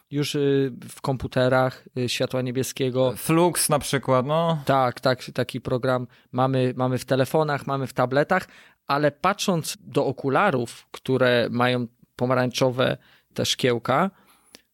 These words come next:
Speaker 1: y, no to jest duża różnica. No, chciałem nawiązać, że była mowa o tym w poprzednich, y, odcinkach z Bartoszem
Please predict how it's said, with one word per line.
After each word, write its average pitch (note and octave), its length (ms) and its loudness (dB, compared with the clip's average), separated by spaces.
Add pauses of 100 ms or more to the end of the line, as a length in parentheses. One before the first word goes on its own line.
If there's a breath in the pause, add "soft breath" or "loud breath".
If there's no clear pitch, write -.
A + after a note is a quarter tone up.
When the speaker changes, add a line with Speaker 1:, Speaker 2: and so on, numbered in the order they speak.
Speaker 1:
y, A#2+ 280 0
no C3 160 2
to D3+ 100 2
jest C#3+ 300 2
duża D3 300 4
różnica. D3+ 680 2
No, B2 100 -6
chciałem B2 220 0
nawiązać, B2 460 2
że B2+ 180 2 (280 loud breath)
była C3 220 4
mowa C3 500 2
o B2 120 0
tym B2+ 200 0
w - 160 -6 (380)
poprzednich, C#3 640 0
y, A#2+ 200 0
odcinkach A#2 800 -4
z A#2 60 -4
Bartoszem B2+ 600 2